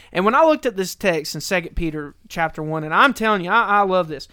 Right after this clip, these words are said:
So Paul, or Peter says this, he says, "For this very reason, make every effort to supplement your faith with virtue, and virtue with knowledge, and knowledge with self-control, and self-control with steadfastness, and steadfastness with godliness,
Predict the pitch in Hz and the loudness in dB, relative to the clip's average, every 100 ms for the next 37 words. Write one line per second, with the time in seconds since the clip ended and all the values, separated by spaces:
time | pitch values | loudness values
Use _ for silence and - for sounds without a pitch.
0 | - - _ - 226 196 - 262 220 190 | -20 -20 _ 0 0 0 2 2 4 2
1 | 165 - 285 247 240 185 196 208 196 208 | 0 2 0 2 0 0 4 4 2 -6
2 | 202 165 190 220 277 240 233 208 226 214 | -6 -4 -4 -2 -2 2 2 2 0 -2
3 | 180 185 226 254 240 190 - 190 208 165 | -4 -4 -2 0 0 -2 2 0 0 -8
4 | 170 - - 214 247 220 208 175 165 - | -10 -4 2 2 2 -2 -4 -6 -10 -4
5 | 190 190 196 _ 175 165 151 170 156 - | -2 -2 -4 _ -10 -8 -2 -2 -2 -10
6 | 104 - - - - - 180 175 214 - | -14 -18 -20 -20 -12 -6 0 4 4 2
7 | 247 202 170 180 180 170 123 - - _ | -4 -2 -2 0 2 2 -4 -14 -20 _
8 | _ _ _ - - 190 190 196 214 220 | _ _ _ -20 -10 -4 2 4 6 4
9 | 190 180 214 220 214 220 - 180 175 170 | 0 -2 4 4 4 -6 -4 -2 -2 -4
10 | - - - 151 - 202 226 - 226 - | -8 -20 -12 -10 0 4 4 2 -4 0
11 | 226 220 - 233 233 185 165 147 151 156 | 2 2 0 -2 -2 -2 -4 -4 -6 -12
12 | 156 - - - 147 - - 220 220 - | -14 -16 -20 -12 -10 -6 2 4 4 2
13 | 220 220 226 208 - 170 165 156 151 151 | 0 0 -4 -4 -4 -4 -2 -2 -4 -8
14 | 147 147 | -10 -12